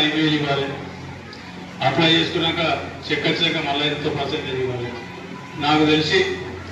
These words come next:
ఇక్కడున్న మా నాయకులు కానీ, మా కార్యకర్తలు కానీ, లేకపోతే ప్రభుత్వ అధికారులు కానీ మీ దగ్గరికి వెళ్ళి ఎవరు డబ్బులు తీసుకుంటలేరు అనుకుంటున్నా. ఎవరైనా తీసుకుంటే మాత్రం మొహమాట పడకుండా, ఎవరికి భయపడకుండా నాకు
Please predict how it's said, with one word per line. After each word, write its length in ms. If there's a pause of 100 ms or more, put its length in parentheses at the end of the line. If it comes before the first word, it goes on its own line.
(720)
ఇక్కడున్న 360
మా 120
నాయకులు 420
కానీ, 200 (560)
మా 160
కార్యకర్తలు 580
కానీ, 160 (1120)
లేకపోతే 440 (760)
ప్రభుత్వ 400
అధికారులు 400
కానీ 180 (540)
మీ 160
దగ్గరికి 260
వెళ్ళి 160
ఎవరు 220
డబ్బులు 300
తీసుకుంటలేరు 440
అనుకుంటున్నా. 400 (440)
ఎవరైనా 360
తీసుకుంటే 400
మాత్రం 320
మొహమాట 380
పడకుండా, 380 (1000)
ఎవరికి 320
భయపడకుండా 500
నాకు 160